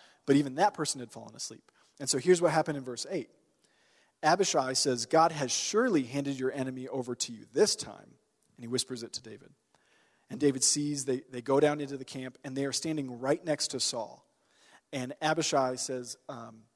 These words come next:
"Let me, let me hit him with the spear. I won't have to strike twice. I'll get him the first time, and he won't get up." And, and David says, "No, no, no, don't do that." And so they take, uh, his water jug and I think his spear, and they go and they leave the camp, and they get up on the hill, and then they wake everyone up. They start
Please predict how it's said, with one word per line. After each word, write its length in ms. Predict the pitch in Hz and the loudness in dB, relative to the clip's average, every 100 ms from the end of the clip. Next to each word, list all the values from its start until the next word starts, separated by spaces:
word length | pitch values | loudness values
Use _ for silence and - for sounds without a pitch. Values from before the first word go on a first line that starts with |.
| _ _ _ - | _ _ _ 4
"Let 140 | 165 | 4
me, 180 | 175 180 | 4 -2
let 120 | 165 151 | -2 -2
me 60 | |
hit 120 | 151 | -2
him 60 | 160 | -2
with 120 | 151 | -2
the 60 | 135 | -6
spear. 240 | - 131 117 | -4 -4 -2
I 80 | |
won't 240 | 123 131 139 | -4 -6 -8
have 100 | 147 | -8
to 100 | 127 | -8
strike 260 | - 117 | -8 -10
twice. 420 | - 110 104 - - - | -12 -18 -16 -20 -8 -2
I'll 100 | 147 | 4
get 120 | 170 | 4
him 100 | 147 | 4
the 80 | 127 | -2
first 280 | 131 120 | -10 -10
time, 200 | - 101 - | -12 -18 -18
and 100 | 139 | -16
he 120 | 117 151 | -8 -2
won't 200 | 147 131 | -2 -2
get 120 | 120 | -8
up." 220 | 107 _ _ _ _ _ _ 143 | -10 _ _ _ _ _ _ -6
And, 300 | 139 135 135 | -4 -4 -6
and 140 | 139 | -4
David 200 | 135 131 | -4 -2
says, 160 | 131 123 | -4 -4
"No, 100 | 139 | -2
no, 100 | 147 | -2
no, 140 | 123 | -6
don't 220 | 113 131 | -12 -14
do 80 | 117 | -14
that." 180 | 95 104 _ _ - | -18 -20 _ _ -8
And 120 | 139 | 0
so 120 | 147 | 4
they 100 | 139 | 4
take, 340 | 135 165 165 - | 4 0 0 -2
uh, 160 | 147 135 | 0 2
his 220 | 139 127 | 0 -2
water 280 | 131 151 156 | 2 4 4
jug 320 | 139 139 135 | 4 4 2
and 100 | 127 | -6
I 40 | |
think 180 | 120 135 | -12 -8
his 100 | 127 | -6
spear, 260 | - 127 120 | -6 -8 -12
and 140 | 131 | -10
they 100 | 127 | -8
go 420 | 139 139 135 139 | -4 -2 -2 -4
and 80 | 143 | -10
they 100 | 120 | -8
leave 200 | 131 175 | -6 -2
the 80 | 165 | -4
camp, 220 | - 143 | -4 -8
and 80 | 135 | -8
they 60 | 131 | -2
get 120 | 160 | 2
up 100 | 156 | 2
on 80 | 147 | 0
the 80 | |
hill, 320 | 135 139 135 - - - | -2 -2 -4 -6 -20 -12
and 120 | 143 | -2
then 100 | 165 | 0
they 100 | 175 | 2
wake 240 | 156 160 160 | 4 4 4
everyone 260 | 147 143 | 2 2
up. 180 | 135 - | 0 -4
They 80 | 131 | -4
start 220 | 143 | -4